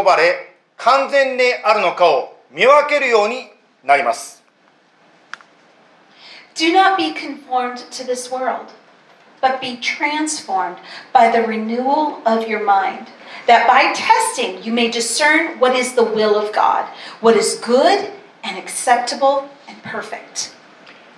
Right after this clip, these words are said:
Speaker 1: 私たちはですね、まあ、この世ですね、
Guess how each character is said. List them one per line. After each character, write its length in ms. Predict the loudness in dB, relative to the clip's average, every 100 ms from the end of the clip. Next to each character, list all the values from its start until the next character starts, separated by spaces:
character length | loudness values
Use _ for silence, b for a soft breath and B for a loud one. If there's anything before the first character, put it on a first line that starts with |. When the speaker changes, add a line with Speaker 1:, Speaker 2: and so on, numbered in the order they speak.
| -20 -20 -20 -20 -20 -20 -20 -20 0
Speaker 1:
私 260 | 4 6
た 60 | 6
ち 80 | 6
は 100 | 6
で 60 | 4
す 100 | 2
ね、 80 |
ま 100 | 2
あ、 220 | 2 0 -8
こ 200 | 4 6
の 120 | 6
世 380 | 6 6 4 -2 -16 -10
で 80 | -6
す 80 | 0
ね、 320 | 0 0 -4